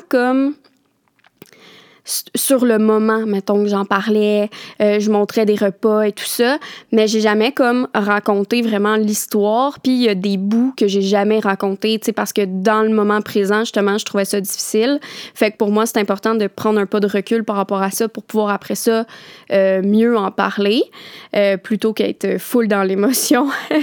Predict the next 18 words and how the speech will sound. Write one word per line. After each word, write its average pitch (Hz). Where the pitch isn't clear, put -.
<laughs> 370
parce 214
qu'il 214
y -
a 214
eu 208
vraiment 226
eu 277
des 214
moments 208
plus, 240
euh, 190
plus 269
difficiles 233
par 208
rapport 196
à 190
ça. -